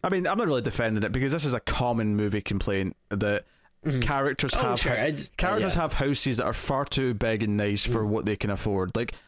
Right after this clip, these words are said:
Speaker 1: uh, the big example that's always brought up is the characters in Friends who are supposed to be struggling twenty-somethings,
Speaker 2: Oh,
Speaker 1: and
Speaker 2: right,
Speaker 1: they
Speaker 2: right.
Speaker 1: have these
Speaker 2: <laughs>
Speaker 1: insanely huge apartments in New York City.
Speaker 2: Yeah.
Speaker 1: And it's like, yeah, no, no, no, no. <laughs>
Speaker 2: No. I mean, it's, uh, again, uh, like, I'm not complaining about it. It was just
Speaker 1: Yeah.
Speaker 2: more of a funny thing that I,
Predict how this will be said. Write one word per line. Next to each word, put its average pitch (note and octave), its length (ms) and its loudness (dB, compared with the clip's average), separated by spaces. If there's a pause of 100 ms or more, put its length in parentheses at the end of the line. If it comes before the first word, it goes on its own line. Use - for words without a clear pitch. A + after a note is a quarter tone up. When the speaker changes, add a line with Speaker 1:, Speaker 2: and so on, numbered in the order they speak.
(180)
Speaker 1:
uh, C3+ 180 2
the C#3 80 -2
big F3+ 180 0
example C#3 360 0
that's A#2 120 0
always A#2+ 200 0
brought G#2 160 0
up - 120 -2
is G2 140 -2
the G2+ 100 -2
characters G#2+ 380 0
in G2 80 0
Friends G2+ 440 0
who A#2 80 -2
are - 20 -2
supposed - 240 -2
to G#2+ 80 -2
be G#2 80 -2
struggling G#2 360 0
twenty-somethings, A#2 760 0 (140)
Speaker 2:
Oh, - 40 -4
Speaker 1:
and A#2 80 2
Speaker 2:
right, B2 160 0
Speaker 1:
they B2 80 2
Speaker 2:
right. A#2 80 0
Speaker 1:
have B2 160 0
these A#2 180 0
Speaker 2:
<laughs> - 20 2
Speaker 1:
insanely B2 540 0
huge A#2 280 0
apartments A2+ 500 0
in A2+ 120 2
New G#2+ 60 2
York G#2 280 0
City. A2+ 300 0
Speaker 2:
Yeah. A2 80 0
Speaker 1:
And G#2+ 80 0
it's G#2 120 -2
like, F2+ 100 -2
yeah, E2+ 140 0 (180)
no, D#2 140 -2
no, - 0 -
no, - 300 -4 (100)
no. - 580 -4
<laughs> - 0 -
Speaker 2:
No. F#3 200 -2 (400)
I D#3+ 80 2
mean, E3+ 180 0
it's, G3 240 0
uh, D#3+ 260 0 (200)
again, E3 320 0
uh, B2 140 0
like, B2+ 180 0
I'm C3 100 2
not C#3+ 160 0
complaining A#2+ 500 0
about C3 240 0
it. G2+ 120 2
It B2+ 40 2
was A2+ 120 0
just A2 160 2
Speaker 1:
Yeah. G2 80 2
Speaker 2:
more A2 80 0
of G#2 100 0
a G#2 80 0
funny G#2 300 -2
thing G#2 380 -4
that G2 180 0
I, G#2 260 0